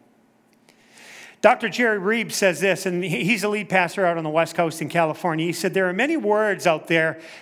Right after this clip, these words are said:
that are fighting for our attention today." Do you agree with me? If you agree with me,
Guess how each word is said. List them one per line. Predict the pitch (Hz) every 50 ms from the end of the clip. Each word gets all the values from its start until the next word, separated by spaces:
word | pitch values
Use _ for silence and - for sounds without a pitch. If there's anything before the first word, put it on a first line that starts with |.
| -
that | - 190 190 185
are | 180 156
fighting | - - - 226 233 214 214 202 170
for | - - 202 185 165
our | 160 156 143
attention | 143 - - 180 180 165 - - 175 147
today." | - 151 156 165 151 120 113 117 - - - - _ _ _ _ _ _ _ _ - - _ - - _ _ _ -
Do | - 175
you | 175
agree | 170 185 208 226 240
with | 247 226
me? | 254 269 285 233 - - - - - - _ _ - -
If | - 196 190
you | 214 214 202
agree | 196 180 233 277 302
with | 285 262 226
me, | 202 208 202 202 196 -